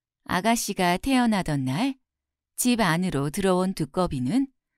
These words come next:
항상 아가씨와 함께했지요. "두꺼봐, 이제 며칠 후면 나는 옆마을로 시집을 간단다.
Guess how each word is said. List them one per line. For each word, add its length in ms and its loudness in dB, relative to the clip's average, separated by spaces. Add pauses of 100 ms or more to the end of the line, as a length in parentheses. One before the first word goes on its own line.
(220)
항상 440 -2
아가씨와 520 0
함께했지요. 840 -4 (880)
"두꺼봐, 800 -2 (680)
이제 420 -4
며칠 500 -2
후면 580 -2 (600)
나는 480 -2
옆마을로 680 -2
시집을 460 -6
간단다. 840 -6